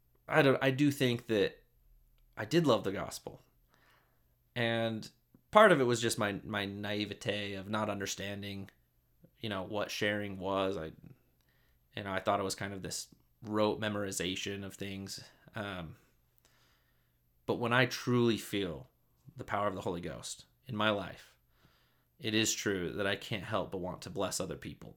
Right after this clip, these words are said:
I want to share it. I want to help others. Um, and it doesn't always look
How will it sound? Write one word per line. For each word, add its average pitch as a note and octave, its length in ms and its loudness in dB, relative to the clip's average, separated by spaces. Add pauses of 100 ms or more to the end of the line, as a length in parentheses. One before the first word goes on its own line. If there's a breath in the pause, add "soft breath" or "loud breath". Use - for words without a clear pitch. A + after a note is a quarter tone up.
I G#2+ 100 -6
want G2+ 240 -4
to A#2 60 -10
share A#2 340 2
it. C3 140 0
I G#2 100 -4
want G2 220 -6
to - 80 -12
help G#2 240 -2
others. A2+ 440 0 (960 soft breath)
Um, G2 460 -6 (280)
and A#2+ 120 -2
it G#2+ 120 -6
doesn't A#2 260 2
always A2 300 4
look A2 320 2